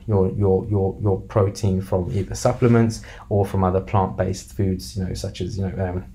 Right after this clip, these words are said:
avocado and, um, you know, nuts and things and, and seeds and, and things like that, and quinoa and all these kind of things that have protein in them. But, you know, again, get some more advice on that. I am not a dietitian, but get a good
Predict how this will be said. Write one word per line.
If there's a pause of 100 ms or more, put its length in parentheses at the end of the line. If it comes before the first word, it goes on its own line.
(600)
avocado
and, (340)
um,
you
know,
nuts
and
things
and,
and
seeds
and,
and
things
like
that, (300)
and
quinoa
and
all
these
kind
of
things
that
have
protein
in
them. (220)
But,
you
know,
again,
get
some
more
advice
on
that.
I
am
not
a
dietitian, (260)
but
get
a
good